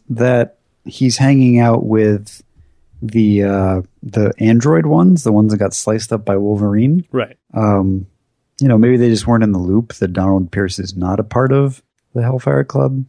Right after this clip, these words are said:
Speaker 2: <laughs> Maybe.
Speaker 1: I, yeah, I, I'm just gonna guess that the Hellfire Club hasn't gotten word out about
Speaker 2: <laughs>
Speaker 1: "Don't trust Donald Pierce."
Speaker 2: The, yeah, this is, this is long before email, people.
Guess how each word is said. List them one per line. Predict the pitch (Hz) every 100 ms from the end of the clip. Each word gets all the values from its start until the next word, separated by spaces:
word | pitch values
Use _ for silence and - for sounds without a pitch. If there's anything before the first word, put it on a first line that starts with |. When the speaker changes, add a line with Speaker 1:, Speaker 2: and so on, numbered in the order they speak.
| _
Speaker 2:
<laughs> | _ _
Maybe. | 214 156 117 104 104 98 - _ _ _
Speaker 1:
I, | 156 - 196 156
yeah, | 190 143
I, | 147 170 180
I'm | 175
just | 143 -
gonna | 107 95
guess | 98 -
that | 90
the | 92
Hellfire | 104 101 95
Club | - 95
hasn't | 95 87 92 90
gotten | 95 95 87
word | 92 92
out | 90 90 95
about | 95 92 - -
Speaker 2:
<laughs> | 143 - 175
Speaker 1:
"Don't | 123 131 -
trust | - 127 117 -
Donald | - 107 107 101 -
Pierce." | - 98 92 - - _ _
Speaker 2:
The, | - 131 120 113
yeah, | 123 113
this | 147
is, | 165 120
this | 214 143
is | 117
long | 123 143 165
before | 151 151 143
email, | 156 139 123 104
people. | - 110 98 113 98